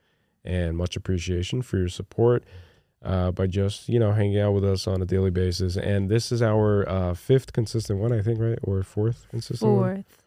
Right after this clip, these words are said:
Speaker 1: Let me just double check. Hold on. Uh, we posted three days ago.
Speaker 2: Fourth.
Speaker 1: Yeah, so this is our fourth consistent episode. I really wanna keep the train moving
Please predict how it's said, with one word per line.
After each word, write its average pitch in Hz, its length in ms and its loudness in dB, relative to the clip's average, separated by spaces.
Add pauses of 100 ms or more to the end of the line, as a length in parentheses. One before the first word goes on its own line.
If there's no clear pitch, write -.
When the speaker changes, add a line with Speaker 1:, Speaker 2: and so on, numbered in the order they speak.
(580)
Speaker 1:
Let 101 140 -2
me 98 60 0
just 92 160 -4
double 92 180 0
check. 82 240 -6
Hold 82 120 -6 (400)
on. 92 100 -2
Uh, 92 80 2
we 95 100 2
posted 98 640 2
three 95 200 -2
days 95 260 0
ago. 90 720 0
Speaker 2:
Fourth. 87 480 -4 (100)
Speaker 1:
Yeah, 98 200 0
so 98 240 0
this 104 100 4
is 113 80 -2
our 110 140 2
fourth 127 360 0
consistent 110 460 -2
episode. 98 420 0 (480)
I 104 60 -2
really 113 260 4
wanna 131 200 4
keep 110 180 -2
the 110 80 0
train 101 320 0
moving 98 500 2